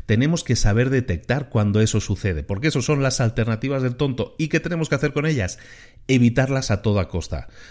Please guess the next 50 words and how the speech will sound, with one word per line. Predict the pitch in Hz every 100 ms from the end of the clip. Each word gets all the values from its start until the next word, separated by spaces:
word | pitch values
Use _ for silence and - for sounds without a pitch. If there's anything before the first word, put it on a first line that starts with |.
| -
porque | 117 117
cuando | 113 117 117
eso | 175 202
sucede, | 175 156 180 120 -
la | 107 107
otra | 117 107
persona | 98 117
se | 110 104
ha |
cerrado. | - 80 73 - - - - - -
Se | - -
ha | 113 - -
cerrado. | - 95 107 101 76 62 -
Entonces | 107 139 131 120
no | 127 147 151
podemos | 113 107 117 143 110 73 -
tener | 92 90 87
eso | 82 80
en | 73
cuenta, | 55 - - -
¿de | - 90
acuerdo? | - 123 117
Tenemos | 113 127
que | - 110
evitarlo, | 110 98 107 90
quitarlo | 113 113 135 117
de |
la | 107
ecuación | 101 90 131 120 110
lo | 117 120
antes | 120 120 110 -
posible. | 90 - 80
Y | 101
si | 127 - 131
eso | 233 247 202
pasa, | 131 120 - -
porque | 101 - 87
va | 98 185
a | -
pasar, | 92 - 101 85 101 -
tú |
me | 113
vas | 113 107
a |
decir, | 104 104
"No, | 104 120
pues | 101
que | -
eso | 98 117
pasa". | 113 107 95